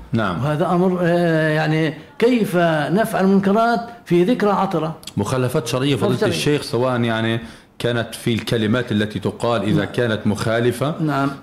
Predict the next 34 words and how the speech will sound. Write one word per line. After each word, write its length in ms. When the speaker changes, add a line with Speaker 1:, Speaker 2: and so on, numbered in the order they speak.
Speaker 1:
لمنهج 580
أهل 160
السنة 380
والجماعة، 680
Speaker 2:
نعم. 200
Speaker 1:
أو، 420
آه، 200
مخالفات 720
في 300
الاختلاط 800
Speaker 2:
نعم. 300
Speaker 1:
غير 400
الجائز 520
اللي 120
فيه 160
تبرج 460
أو 80
من 200
ذلك، 340
أو 80
Speaker 2:
نعم. 80
Speaker 1:
استعمال 680
محرمات، 540
Speaker 2:
الموسيقى 560
وال-، 400
و-، 260
Speaker 1:
محرمات 760
Speaker 2:
نعم. 100
نعم. 100
Speaker 1:
في 440
اللي 200
هو 380
الاحتفال. 840
Speaker 2:
نعم. 200